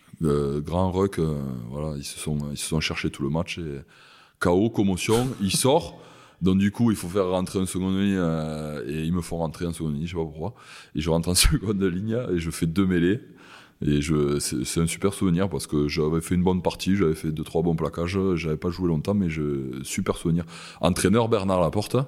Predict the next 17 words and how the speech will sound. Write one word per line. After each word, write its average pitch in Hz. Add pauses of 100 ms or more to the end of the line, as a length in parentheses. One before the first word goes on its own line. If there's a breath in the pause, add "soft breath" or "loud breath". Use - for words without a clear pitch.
(140)
enfin, 80
euh, 76
il 80
y 80
avait, 80
il 80
y 82
avait 80
un 85
super -
staff. - (180)
J'avais 80
passé 82
une 80
semaine, 92 (100)
semaine 92
extraordinaire. 82